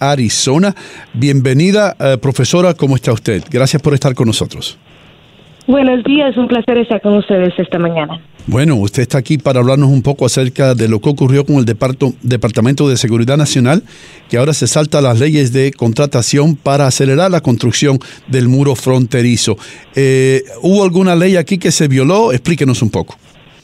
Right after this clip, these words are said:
Speaker 2: Bueno, desde el, desde los, ah, desde el gobierno de, anterior que tuvimos bajo, ah, Bush, ah, el Congreso permitió que en ciertas situaciones el gobierno pudiera acelerar la,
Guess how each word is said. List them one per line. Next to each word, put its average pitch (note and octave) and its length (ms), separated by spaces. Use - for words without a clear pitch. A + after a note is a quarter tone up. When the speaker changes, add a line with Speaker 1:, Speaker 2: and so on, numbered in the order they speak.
Speaker 2:
Bueno, C#4+ 360
desde C4+ 500
el, C4+ 160
desde B3+ 320
los, A#3+ 500
ah, G3+ 440
desde A3+ 300
el G#3+ 160
gobierno A#3+ 540
de, G3 320
anterior F#3 640
que F#3 140
tuvimos F3+ 480
bajo, E3+ 500
ah, E3 240
Bush, G3 340
ah, D#3+ 120
el E3+ 200
Congreso G#3 500
permitió G3 720
que G3+ 180
en G3 140
ciertas A#3+ 520
situaciones G#3+ 960
el G#3 140
gobierno G3+ 480
pudiera G#3+ 460
acelerar F#3 680
la, F3+ 200